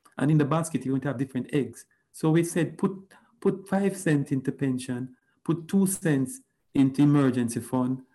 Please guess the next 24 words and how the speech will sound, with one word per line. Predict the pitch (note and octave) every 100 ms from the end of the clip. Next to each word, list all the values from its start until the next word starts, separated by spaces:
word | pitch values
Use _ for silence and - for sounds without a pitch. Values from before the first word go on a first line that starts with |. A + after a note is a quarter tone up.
| _ -
put | D#3+
one | C#3+ E3+ E3+ E3
cent | D#3+ D3 C3 C3
in | C3
your, | B2+ B2+ _ _ _ -
in | B2+
your, | B2+ B2+
in | C3
your, | B2+ B2+
in | C3
your | B2 B2 -
child | - C#3 B2+ A2+
saving | - C3+ B2 A#2
fund. | - A#2+ A#2 - _ _ -
And | E3
you, | F#3 F#3+ -
and, | D#3 -
but | F3+ E3+ -
if | - F#3+
you | G#3
have | F#3+
this | E3 F3
kind | - F#3 F3+ E3+
of | F3 F3